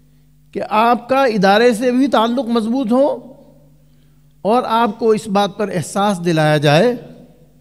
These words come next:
कि आप अपनी ज़ाती इस्लाह की भी कोशिश करें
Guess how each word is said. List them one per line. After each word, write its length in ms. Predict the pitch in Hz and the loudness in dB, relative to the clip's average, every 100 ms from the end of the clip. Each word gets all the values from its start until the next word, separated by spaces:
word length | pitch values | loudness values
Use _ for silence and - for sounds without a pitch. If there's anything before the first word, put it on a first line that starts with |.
| _ _ _ _ _ _ - | _ _ _ _ _ _ -12
कि 80 | |
आप 560 | - 170 180 208 208 214 | -6 0 2 2 0 -6
अपनी 360 | - - 165 151 151 - _ - _ 120 110 | -8 -8 -8 -8 -10 -16 _ -20 _ -18 -10
ज़ाती 460 | 143 202 - 254 226 | -4 -4 -2 -6 -6
इस्लाह 400 | 175 - 165 147 | -8 -6 -4 -4
की 180 | 135 160 | -6 -8
भी 160 | 135 156 | -6 -8
कोशिश 380 | 151 123 - - | -8 -12 -12 -20
करें 260 | - - | -20 -20